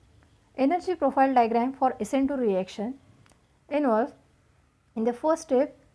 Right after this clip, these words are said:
substrate plus nucleophile. Nucleophile attacking in the first step from the back side of the substrate that may lead to this five, five centered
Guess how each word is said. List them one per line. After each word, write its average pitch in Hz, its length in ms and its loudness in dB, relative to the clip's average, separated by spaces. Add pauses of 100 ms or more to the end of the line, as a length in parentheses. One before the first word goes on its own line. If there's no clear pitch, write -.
(280)
substrate 302 460 0 (160)
plus 247 240 0
nucleophile. 220 600 -2 (840)
Nucleophile 311 760 4
attacking 311 480 0
in 254 100 0
the 240 100 0
first 302 340 -2
step 277 320 0
from 240 200 0
the 233 80 0
back 262 260 2
side 277 240 0
of 220 140 0
the 208 60 0
substrate 226 520 -6 (340)
that 254 160 4
may 285 100 0
lead 339 280 0
to 285 100 -6
this 269 220 -2
five, 269 400 2 (1040)
five 302 360 4 (420)
centered 262 640 2